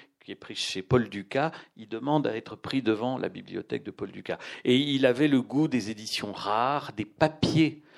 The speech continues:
le papier, les vélins, et cetera, les, les, les, les, les, les formats de livres, les reliures. Il était collectionneur, il était bibliophile, voilà, c'est le mot que je cherchais,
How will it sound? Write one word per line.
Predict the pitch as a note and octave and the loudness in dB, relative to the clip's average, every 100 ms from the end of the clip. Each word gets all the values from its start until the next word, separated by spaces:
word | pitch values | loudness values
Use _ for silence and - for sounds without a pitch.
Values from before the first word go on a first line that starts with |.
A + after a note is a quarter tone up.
| - - | -20 -8
le | G2+ | -6
papier, | - C#3+ C#3+ - C#3 C3+ | -2 0 0 0 0 0
les | A#2+ | -2
vélins, | G2 B2 B2 B2 C3 C3 | 2 2 2 -2 -6 -8
et | B2 | -8
cetera, | - - A#2 A2+ B2 | -10 0 0 4 2
les, | A2+ G#2 | 2 0
les, | G2 F#2+ | -2 -2
les, | F#2+ F#2 | -4 -4
les, | F#2+ F2 | -4 -4
les, | D2+ C#2+ - - - | -6 -6 -6 -8 -10
les | - D3+ | -10 -10
formats | - E3 - C#3 C#3 | 2 2 4 0 0
de | C3 B2 | 2 0
livres, | A2+ B2 A#2+ G#2+ | 0 -2 -2 -2
les | G#2 | -2
reliures. | G2+ C3 C#3 C3 C3+ C3+ - - - - | 4 4 4 4 4 4 -2 -18 -18 -10
Il | A2+ | -8
était | A2+ D3 | -6 0
collectionneur, | - F3 D#3+ D#3+ D#3 A#2 | 6 6 6 2 2 2
il | G#2+ | 2
était | C#3 | 0
bibliophile, | B2+ C#3 D#3 C#3+ - - E3 | 0 0 6 6 6 0 -4
voilà, | G#2 F2 | -4 -8
c'est | - | -8
le | G2+ | -4
mot | A2+ | -4
que | G2+ | -2
je | |
cherchais, | - F#2+ - D#3+ | -4 -4 0 0